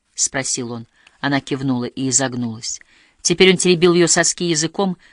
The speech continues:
сознавая, что все неправильно, все, от рождения до этого момента, сложилось в его жизни не так,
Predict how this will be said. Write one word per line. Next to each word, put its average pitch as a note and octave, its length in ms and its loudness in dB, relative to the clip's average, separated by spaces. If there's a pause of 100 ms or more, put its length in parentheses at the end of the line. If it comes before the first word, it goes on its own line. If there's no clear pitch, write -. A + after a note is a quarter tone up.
(100)
сознавая, F3 540 2
что - 180 -2
все - 260 2
неправильно, C3+ 680 -2 (220)
все, - 440 -2 (360)
от E3+ 160 0
рождения F3+ 580 2
до G3 120 2
этого F#3+ 240 0
момента, D3+ 640 0 (360)
сложилось D#3+ 640 2
в - 40 -16
его D3+ 220 -2
жизни D3 260 0
не C#3+ 140 -2
так, - 340 -12